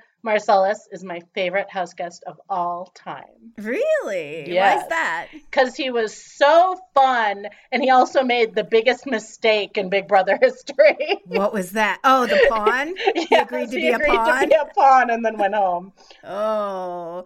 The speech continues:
Speaker 2: pawns always go home. Anyway, season four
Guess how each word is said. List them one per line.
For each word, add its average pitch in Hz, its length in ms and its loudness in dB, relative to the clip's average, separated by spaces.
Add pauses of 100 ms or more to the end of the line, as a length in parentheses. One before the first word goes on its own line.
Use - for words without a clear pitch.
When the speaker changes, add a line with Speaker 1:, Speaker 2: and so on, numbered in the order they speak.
(140)
Speaker 2:
pawns 180 460 -4
always 190 580 -4
go 180 240 -4
home. 170 320 -12 (420)
Anyway, 302 380 -2 (120)
season 226 640 -4
four 381 520 -2